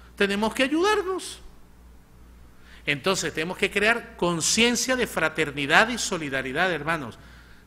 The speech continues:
Aquí y en todo el mundo, porque nos están escuchando, gracias a Dios, en todo el mundo. Pedimos por ustedes, rezamos por ustedes, los llevamos en nuestro corazón y ustedes nos llevan en el nuestro, en el de ustedes.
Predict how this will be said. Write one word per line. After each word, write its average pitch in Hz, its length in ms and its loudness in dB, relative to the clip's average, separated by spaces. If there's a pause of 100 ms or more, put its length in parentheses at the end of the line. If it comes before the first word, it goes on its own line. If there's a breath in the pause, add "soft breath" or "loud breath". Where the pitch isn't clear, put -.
Aquí 233 580 0
y 165 100 0
en 151 200 -4
todo 269 200 4
el 285 80 0
mundo, 220 300 2
porque 147 140 0
nos 147 80 -4
están 190 200 -4
escuchando, 202 480 -2
gracias 214 400 0
a 165 60 2
Dios, 180 160 0
en 190 100 -8
todo 202 140 0
el 202 80 0
mundo. 151 380 -6 (280 loud breath)
Pedimos 226 380 2
por 190 140 -2
ustedes, 131 480 -4
rezamos 180 380 -2
por 160 160 -6
ustedes, 196 300 -6
los 175 140 -6
llevamos 170 240 -2
en 165 60 -8
nuestro 147 240 -10
corazón 151 400 -8
y - 20 -6
ustedes 175 240 -6
nos 143 100 -8
llevan 143 220 -6
en 123 100 -8
el 110 80 -8
nuestro, 110 420 -12
en 131 80 -16
el 120 140 -14
de 110 60 -10
ustedes. 110 460 -14